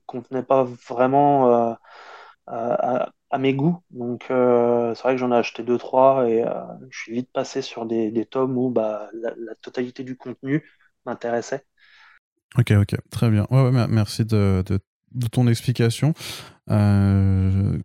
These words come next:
Speaker 2: ça relancera sûrement des débats de toute façon en général, parce qu'il y a vraiment des, plusieurs, plusieurs façons. Mais après, de toute façon, il y a aussi, un, un, à mon sens, une sorte peut-être de décalage aussi générationnel, en fait, qui est effectivement, comme t'es arrivé, on va dire, plus sur le tard par rapport à,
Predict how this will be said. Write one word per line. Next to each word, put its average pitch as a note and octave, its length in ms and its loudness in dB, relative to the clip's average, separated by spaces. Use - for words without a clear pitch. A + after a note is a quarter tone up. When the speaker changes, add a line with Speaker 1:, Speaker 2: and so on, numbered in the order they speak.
Speaker 2:
ça - 200 2
relancera A2 400 4
sûrement A2+ 300 4
des A2 140 4
débats G#2+ 280 4
de G#2+ 120 4
toute - 200 -2
façon G2+ 320 0
en G2+ 280 0
général, G2 360 2
parce G#2 140 0
qu'il G2 100 -4
y F#2+ 40 2
a F#2 40 2
vraiment F#2+ 300 0
des, F#2 220 2
plusieurs, F#2+ 360 -2
plusieurs G2+ 280 0
façons. G#2 260 2
Mais A2 100 4
après, G2 220 2
de - 20 4
toute G#2 140 0
façon, G#2 260 0
il - 80 -2
y - 20 2
a G2 40 6
aussi, G2 220 2
un, G2+ 180 4
un, F#2+ 400 0
à A2 140 2
mon G#2 140 4
sens, G#2+ 240 0
une G2+ 80 0
sorte G2 280 -4
peut-être G#2 300 0
de G#2 120 0
décalage G2+ 480 2
aussi G2 200 0
générationnel, G2+ 640 2
en F#2+ 80 0
fait, G2+ 260 -2
qui - 140 -6
est F#2 120 2
effectivement, G2+ 420 -2
comme F#2 140 -4
t'es - 120 -2
arrivé, F#2+ 320 2
on F#2+ 120 0
va F#2+ 100 0
dire, F#2 300 0
plus - 180 -8
sur F#2+ 220 -2
le F#2+ 140 2
tard G2 200 0
par F2+ 160 -2
rapport F2+ 340 -2
à, F2 180 -4